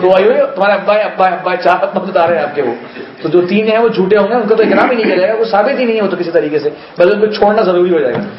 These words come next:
خیر، اچھا، اس میں سند میں کون سا راوی ہے؟ عبد الرحمن بن زید بن اسلم نام کا راوی ہے، جو کہ متفق علی ضعفہ ہی ہے، اس سند کے اندر وہ ہے، تو یہ روایت ثابت نہیں ہے۔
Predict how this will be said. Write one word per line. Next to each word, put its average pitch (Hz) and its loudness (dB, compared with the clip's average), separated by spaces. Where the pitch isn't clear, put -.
خیر، 196 4
اچھا، - -4
اس 208 0
میں 220 0
سند 202 0
میں 208 -2
کون 196 2
سا 196 0
راوی 190 0
ہے؟ - -2
عبد 170 -4
الرحمن 165 -2
بن 151 -4
زید 165 2
بن 165 -2
اسلم 160 -2
نام 147 -4
کا 147 0
راوی 143 0
ہے، 202 -2
جو 147 -10
کہ 170 0
متفق 156 -2
علی 165 2
ضعفہ 135 -2
ہی 151 -2
ہے، 208 2
اس 185 0
سند 151 -2
کے 151 0
اندر 143 -2
وہ 131 -2
ہے، 120 -10
تو 165 0
یہ 190 2
روایت 185 0
ثابت 160 -2
نہیں 127 -4
ہے۔ 117 -10